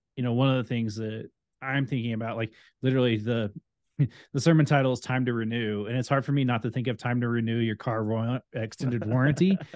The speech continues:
Speaker 1: Uh, but, um, I think that one of the things I, I, when I'm crafting this service, one of the things that we all wanna do is talk about being on the journey, and that, you know, this is just another turnover, uh, on a year.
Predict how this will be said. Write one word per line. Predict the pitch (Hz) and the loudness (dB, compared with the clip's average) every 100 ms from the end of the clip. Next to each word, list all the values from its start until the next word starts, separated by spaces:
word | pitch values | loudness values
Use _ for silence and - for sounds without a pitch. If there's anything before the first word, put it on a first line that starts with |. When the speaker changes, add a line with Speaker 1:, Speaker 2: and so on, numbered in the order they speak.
| - - - | -20 -16 -4
Speaker 1:
Uh, | 127 123 117 113 113 | 0 2 0 0 -4
but, | 113 131 120 107 - _ _ - | -2 0 2 0 -6 _ _ -4
um, | 127 113 104 101 98 - _ _ _ _ _ | 0 0 0 -2 -4 -10 _ _ _ _ _
I | - | -2
think | 147 220 233 | 2 2 2
that | 202 165 - _ _ _ _ _ _ - | 2 2 0 _ _ _ _ _ _ -10
one | 147 143 165 | 2 4 6
of | 165 | 6
the | |
things | 143 131 | 4 2
I, | 127 | 2
I, | 127 127 127 | 0 -4 -2
when | 131 | -2
I'm | 117 | -2
crafting | 113 127 113 131 117 | -2 -2 0 0 0
this | 110 - | 0 -2
service, | 113 120 110 | -4 -2 -4
one | - 117 | -4 -6
of | |
the | 117 | -4
things | 107 | -6
that | |
we | 113 | -6
all | 113 113 | -6 -6
wanna | 117 113 | -4 -6
do | 104 107 | -4 -6
is | 110 | -6
talk | 110 | -6
about | 110 101 | -6 -6
being | 107 | -4
on | 110 | -4
the | 104 | -4
journey, | 92 104 107 104 | -4 -6 -4 -2
and | 101 | -2
that, | 104 98 - _ _ _ - | -4 -6 -12 _ _ _ -4
you | 117 | -2
know, | 110 107 110 | 0 -2 -2
this | 113 | -2
is | 117 | -2
just | 107 123 - - | 0 -2 -4 -10
another | 123 117 113 113 | -4 -2 0 0
turnover, | 113 113 113 113 110 113 110 110 - | -2 -4 -2 -2 -4 -4 -6 -8 -10
uh, | 110 101 98 - 110 | -10 -8 -10 -12 -10
on | 107 | -6
a | |
year. | 107 113 120 117 110 110 | -4 -2 0 0 0 -4